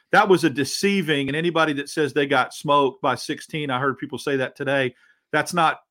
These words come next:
that's not necessarily, that's a little bit deceiving because it was close. It was within seven or eight with,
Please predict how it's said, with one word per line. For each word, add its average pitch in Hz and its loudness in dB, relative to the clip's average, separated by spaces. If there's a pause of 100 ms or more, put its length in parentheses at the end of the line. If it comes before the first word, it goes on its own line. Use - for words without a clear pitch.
(120)
that's 156 -6
not 151 -4
necessarily, 139 -2
that's 147 -4
a 165 -2
little 156 2
bit 147 -6
deceiving 123 -2
because 123 -4
it 135 -6
was 131 -8
close. 147 -2 (240)
It 151 -2
was 151 0
within 156 -2
seven 151 -2
or 131 -4
eight 135 -2 (420)
with, 139 0